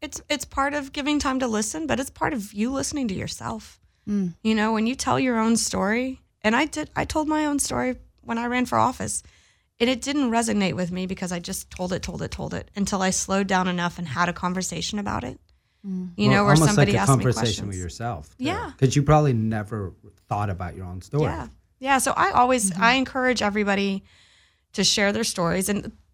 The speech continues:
Speaker 1: so to filter into the L G B T community, right?
Speaker 2: Mm.
Speaker 1: Proposition, or what was it, eight, right? That took away
Speaker 3: Yeah.
Speaker 1: the right of gay marriage.
Speaker 2: Mm.
Speaker 1: We didn't have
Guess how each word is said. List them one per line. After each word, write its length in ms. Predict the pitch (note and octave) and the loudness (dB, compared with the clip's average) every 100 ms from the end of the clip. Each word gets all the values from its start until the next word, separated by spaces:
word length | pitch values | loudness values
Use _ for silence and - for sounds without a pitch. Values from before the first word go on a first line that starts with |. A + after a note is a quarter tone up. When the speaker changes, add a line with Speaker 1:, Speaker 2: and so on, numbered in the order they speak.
| _ | _
Speaker 1:
so 220 | - A#3 | 0 2
to 200 | A3 A#3 | 4 2
filter 480 | G#3 - C4 - A#3 | 2 0 2 2 2
into 260 | G#3+ G#3 G#3 | 2 2 2
the 80 | |
L 120 | - F3+ | 2 2
G 100 | F#3 | -2
B 100 | F#3+ | -6
T 180 | - | -8
community, 400 | G3+ G3+ F3 - | -8 -8 -8 -8
right? 320 | F3+ F3+ G3+ A3 | -2 -2 -2 -2
Speaker 2:
Mm. 220 | G3 F3+ _ _ _ _ - | -6 -8 _ _ _ _ -2
Speaker 1:
Proposition, 760 | A3 G#3 G3 G3 G3+ F#3 F#3 | 0 2 0 0 -2 -4 -4
or 360 | - F3+ F3 F3 - - | 0 0 2 -2 -6 -12
what 100 | F#3 | -10
was 120 | F3 | -8
it, 100 | E3+ | -8
eight, 300 | - E3+ - - _ _ _ _ _ | -2 -2 -2 -10 _ _ _ _ _
right? 240 | F#3 G3 | 4 4
That 140 | G3+ F#3 | 4 0
took 180 | G3+ G3 | -2 0
away 440 | F#3+ F#3 F3+ F#3+ B2 | 4 4 4 2 2
Speaker 3:
Yeah. 120 | B2+ | 0
Speaker 1:
the 140 | F#3 | 4
right 240 | F3+ F3+ F#3 | 4 4 2
of 120 | F3+ | 0
gay 140 | F3+ | 0
marriage. 500 | F3+ E3+ F#3 A#3 - | 0 0 0 0 -2
Speaker 2:
Mm. 220 | F#3+ F3 F#3 _ _ _ _ _ _ _ _ - | -6 -10 -14 _ _ _ _ _ _ _ _ -2
Speaker 1:
We 120 | B3+ | 0
didn't 220 | D#4 D4+ | 2 2
have 640 | B3 G3+ C#4 A3 F3+ F3+ | 0 -2 0 0 -2 -8